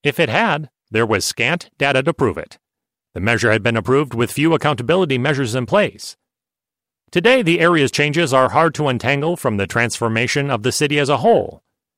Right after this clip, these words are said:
a case of runaway inequality given a booster shot by city policies. "We're just a particularly good fishbowl to observe the problem," Dennison tells me after the hearing. How the pendulum has swung.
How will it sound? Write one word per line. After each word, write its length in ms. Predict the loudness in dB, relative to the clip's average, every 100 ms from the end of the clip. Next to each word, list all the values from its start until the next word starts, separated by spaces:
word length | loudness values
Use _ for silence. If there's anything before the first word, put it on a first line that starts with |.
| _ -8
a 120 | -4
case 260 | 0 0 0
of 140 | 0
runaway 400 | 0 0 0 0
inequality 720 | -2 -2 2 2 2 0 -4 _ _ _ 0
given 260 | 2 2
a 80 | 2
booster 380 | 2 0 0 -2
shot 340 | 0 0 -2 -4
by 100 | 0
city 300 | 2 2 0
policies. 720 | 2 2 0 -4 -10 -12 -18 -20 _ _ _ _ _ _ _ _ 0
"We're 140 | 2
just 220 | 2 2
a 120 | 2
particularly 680 | 2 -2 0 2 2 2 0
good 280 | 2 0 2
fishbowl 520 | 0 0 2 2 2
to 100 | 2
observe 340 | 0 2 0 0
the 120 | 0
problem," 540 | 2 0 -2 -12 -16 -20 _ _ -2
Dennison 440 | 0 0 0 -2
tells 260 | 0 0 0
me 140 | -2
after 220 | -2 -4
the 120 | -4 -2
hearing. 480 | -2 -4 -10 -18 -20 _ _ _ _ _ _ _ _ -4
How 280 | 2 2 2
the 120 | 0
pendulum 480 | 0 0 0 -2 -2
has 200 | -2 -2
swung. 480 | -2 -4 -6 -16